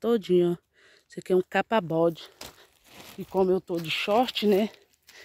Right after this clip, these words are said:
Eu já tô com as pernas todinha arranhadas, gente. Toda, é, toda cortada. Por causa que, como... Escutei um trem bem ali mexendo.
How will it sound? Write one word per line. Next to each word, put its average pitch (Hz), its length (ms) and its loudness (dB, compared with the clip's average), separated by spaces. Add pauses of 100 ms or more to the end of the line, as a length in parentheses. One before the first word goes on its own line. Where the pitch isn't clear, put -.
(100)
Eu 196 120 4
já 202 80 2
tô 214 140 0
com - 100 2
as 220 140 2
pernas 214 320 0
todinha 277 380 4
arranhadas, 208 640 2
gente. 202 300 -4
Toda, 262 460 2 (540)
é, 202 400 2
toda 233 280 0
cortada. 240 460 2
Por - 140 -8
causa 214 340 -2
que, 233 260 -2 (360)
como... 247 400 2 (1200)
Escutei - 400 -6
um 160 60 -2
trem 165 260 0
bem 165 140 2
ali 180 140 2
mexendo. 180 540 0